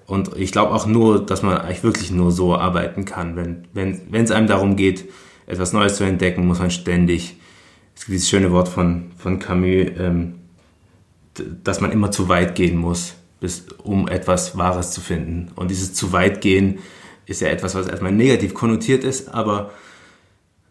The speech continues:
aber das ist natürlich die Wahrheit. Wenn man nicht, wenn man immer in der Komfortzone bleibt, dann, äh, entdeckt man nichts. Und ich glaube, so war das damals und so ist es eigentlich heute, auch wenn es zunehmend schwer wird natürlich mit, mit einer gewissen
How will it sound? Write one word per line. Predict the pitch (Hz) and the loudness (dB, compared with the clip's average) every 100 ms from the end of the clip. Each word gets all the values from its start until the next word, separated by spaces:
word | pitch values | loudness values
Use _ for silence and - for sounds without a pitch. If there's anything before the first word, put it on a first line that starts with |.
| _ _ | _ _
aber | 107 101 98 | -4 0 0
das | 101 113 | 0 0
ist | 113 | 0
natürlich | 107 113 | 0 0
die | 113 104 | 0 2
Wahrheit. | 123 117 - | 2 0 0
Wenn | 95 | -2
man | 92 | -2
nicht, | 95 98 - - | 0 -2 -4 -10
wenn | 101 95 | -4 -2
man | 90 | 2
immer | 107 | 2
in | 101 | 2
der | 101 | 2
Komfortzone | 101 90 98 101 101 98 - 101 101 | -2 -2 -2 0 0 -2 -2 -4 -2
bleibt, | 98 98 | -2 -2
dann, | 95 95 | -2 -2
äh, | 76 90 | -2 -2
entdeckt | 98 98 107 - | -2 0 -2 0
man | 104 87 | 0 0
nichts. | 87 87 - | 0 -4 -8
Und | - 90 87 | -6 -4 -4
ich | 87 | -4
glaube, | 95 - | -4 0
so | 113 | 0
war | 101 | 2
das | 87 | 0
damals | - 101 127 117 | 0 2 4 2
und | 101 | 0
so | 101 101 | 0 0
ist | 101 | 0
es | 98 | -2
eigentlich | 95 104 110 - | 0 2 2 2
heute, | 101 113 117 | 2 4 4
auch | 90 | 2
wenn | 98 | 0
es | 98 - | -2 -2
zunehmend | 98 98 92 | -2 -2 -2
schwer | - 90 92 117 | -4 -2 0 2
wird | 127 127 | 0 -2
natürlich | 117 - 123 117 | -2 0 0 2
mit, | 107 101 - - | 0 -2 -6 -6
mit | 101 | -2
einer | 101 | 0
gewissen | 98 98 95 101 87 | 0 -2 -2 -2 -2